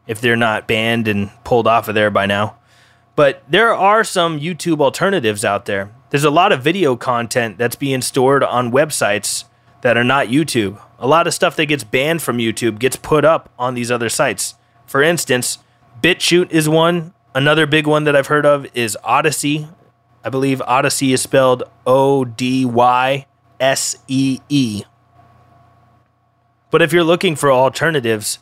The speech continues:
you might wanna go check out BitChute or Odysee. There's some really interesting content on both of those sites. I'm not avidly going to them, but I have stumbled upon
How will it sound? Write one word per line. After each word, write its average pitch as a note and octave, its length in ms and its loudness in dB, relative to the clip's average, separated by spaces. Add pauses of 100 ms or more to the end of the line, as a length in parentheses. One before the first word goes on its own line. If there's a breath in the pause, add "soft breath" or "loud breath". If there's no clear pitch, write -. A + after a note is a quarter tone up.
(160)
you C3 80 0
might D#3 160 4
wanna C3+ 180 0
go B2+ 120 2
check C3 260 -2
out A#2 220 0
BitChute B2+ 500 0 (200)
or A2+ 220 0
Odysee. A#2 480 -2 (1600)
There's C#3+ 200 2
some C#3 160 0
really E3 200 2
interesting C3+ 600 0
content B2+ 540 -2
on A#2+ 180 0
both C3+ 260 0
of A#2+ 80 -6
those A2 200 2
sites. - 480 -4 (1500)
I'm C#3 120 -6
not C3 300 0
avidly B2+ 540 0
going A#2+ 340 0
to A#2+ 120 -6
them, B2 240 -2
but G2+ 300 0 (420)
I A#2 140 0
have A2+ 540 -2
stumbled D#3 400 0
upon A2 520 -4